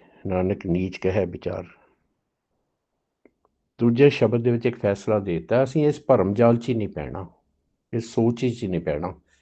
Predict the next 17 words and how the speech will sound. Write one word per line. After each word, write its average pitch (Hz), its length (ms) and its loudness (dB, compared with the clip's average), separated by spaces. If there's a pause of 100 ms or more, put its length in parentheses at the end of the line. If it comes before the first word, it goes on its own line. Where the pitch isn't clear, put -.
(120)
ਇਸ 117 260 -2
ਸੋਚ 113 280 0
ਨੂੰ 123 120 4
ਹੀ 117 80 4
ਆਪਣੇ 92 300 2
ਜੀਵਨ 82 300 0
'ਚੋਂ 85 200 -6
ਕੱਢਣਾ 87 360 -10
ਹੈ। - 60 -14 (2500)
ਅਸੀਂ 123 180 -6
ਗੁਰੂ 104 140 2
ਨਾਨਕ 98 240 4
ਦੇ 107 120 -2
ਸਿੱਖ - 360 -6
ਹਾਂ, 113 80 -2 (1500)
ਵਿਚਾਰ 90 340 4
ਲਈਏ 107 300 -2